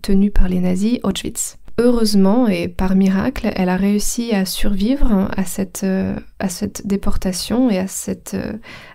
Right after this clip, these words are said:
internement, et elle est revenue en France avec sa sœur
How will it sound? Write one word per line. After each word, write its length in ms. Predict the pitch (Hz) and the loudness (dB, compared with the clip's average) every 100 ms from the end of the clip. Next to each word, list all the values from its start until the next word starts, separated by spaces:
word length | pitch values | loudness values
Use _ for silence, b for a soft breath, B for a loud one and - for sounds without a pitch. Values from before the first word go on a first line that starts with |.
| - | -4
internement, 760 | 202 202 202 185 180 185 254 294 B B B | -2 0 0 0 2 0 -2 -4 B B B
et 200 | 202 202 | -4 -2
elle 120 | 196 190 | 0 0
est 80 | |
revenue 640 | 185 226 233 233 226 226 226 | 0 -2 0 0 2 0 0
en 140 | 196 | 0
France 500 | 190 - 226 262 - - | 0 2 2 0 -2 -2
avec 240 | 196 196 | 0 -2
sa 160 | - 180 | -2 -4
sœur 440 | - 208 220 240 | -2 -2 -4 -6